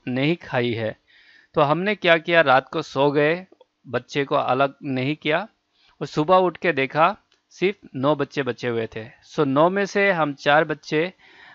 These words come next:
अ, इस एक्वेरियम पे छोड़ेंगे और हम इसको रिकॉर्ड करेंगे कि सच में गप्पीज अपने बच्चे को खाती है या नहीं।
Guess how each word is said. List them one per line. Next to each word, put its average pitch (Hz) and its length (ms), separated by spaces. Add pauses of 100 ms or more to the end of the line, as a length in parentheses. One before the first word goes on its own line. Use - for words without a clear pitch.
(120)
अ, 131 320
इस 139 220
एक्वेरियम 143 440
पे 160 120
छोड़ेंगे 123 580 (880)
और 160 120
हम 165 400 (240)
इसको 143 280
रिकॉर्ड 151 480 (240)
करेंगे 135 420
कि 156 560
सच - 360
में 185 220
गप्पीज 156 420
अपने 131 240
बच्चे 117 360
को 202 280 (400)
खाती 131 380
है 170 280
या 127 160
नहीं। 110 320